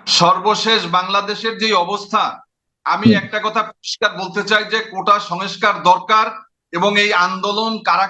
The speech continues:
Speaker 1: করছেন কি করছেন না এটা শেখ হাসিনা নিজে জানেন, কারণ তার বাংলাদেশে গোয়েন্দা সংস্থা রয়েছে,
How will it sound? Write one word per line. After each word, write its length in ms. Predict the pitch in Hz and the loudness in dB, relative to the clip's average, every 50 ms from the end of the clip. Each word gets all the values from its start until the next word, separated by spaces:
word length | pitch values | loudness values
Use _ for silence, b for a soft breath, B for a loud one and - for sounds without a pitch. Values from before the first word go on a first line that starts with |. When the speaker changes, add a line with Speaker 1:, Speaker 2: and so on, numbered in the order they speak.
| - | -4
Speaker 1:
করছেন 380 | 208 208 202 - - 214 220 214 | -8 -8 -8 -6 -4 -4 -4 -4
কি 220 | 214 - 214 175 | -4 -8 -10 -10
করছেন 400 | - 190 196 175 - - 214 208 | -6 -4 -4 -4 0 0 2 2
না 180 | 208 214 220 208 | 2 2 2 0
এটা 260 | 202 196 - 208 202 | 0 0 0 0 0
শেখ 280 | 202 - - 180 175 190 | 0 -4 -8 -4 -2 -2
হাসিনা 320 | 185 185 202 202 196 202 | -2 -2 -6 -6 -6 -6
নিজে 320 | 190 190 190 185 185 208 196 | -6 -6 -8 -2 0 0 2
জানেন, 420 | - 180 180 180 202 214 214 220 - - _ _ _ _ _ | 2 2 2 2 2 0 -2 -4 -8 -14 _ _ _ _ _
কারণ 400 | - 170 180 202 220 214 190 - | 0 2 2 2 -2 -4 -2 2
তার 160 | 214 202 196 | 2 4 4
বাংলাদেশে 760 | 170 165 170 175 185 185 190 190 196 196 196 - 208 214 220 214 | 4 2 2 2 4 2 2 2 2 0 -2 0 0 2 2 2
গোয়েন্দা 420 | - 160 180 190 196 196 196 202 | 0 0 -2 -2 -2 0 -2 -2
সংস্থা 460 | 196 - 196 196 196 190 - - 214 214 | -4 -4 -8 -10 -10 -12 -2 0 0 2
রয়েছে, 440 | 214 202 190 - - 156 113 90 | 2 0 -2 -2 -4 -8 -10 -10